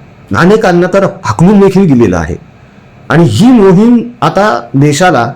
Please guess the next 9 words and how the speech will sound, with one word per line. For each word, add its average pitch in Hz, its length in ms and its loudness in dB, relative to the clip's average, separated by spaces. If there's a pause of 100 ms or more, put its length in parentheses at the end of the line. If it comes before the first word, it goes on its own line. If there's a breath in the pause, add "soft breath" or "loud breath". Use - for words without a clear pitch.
(880)
केंद्र 185 280 2
सरकारला 143 520 0
खूप 165 180 -2
मोठ्या 131 400 0
प्रमाणावर 156 540 0
करावी 127 460 0
लागणार 95 440 -2
आहे, 90 280 -2
कारण 113 280 0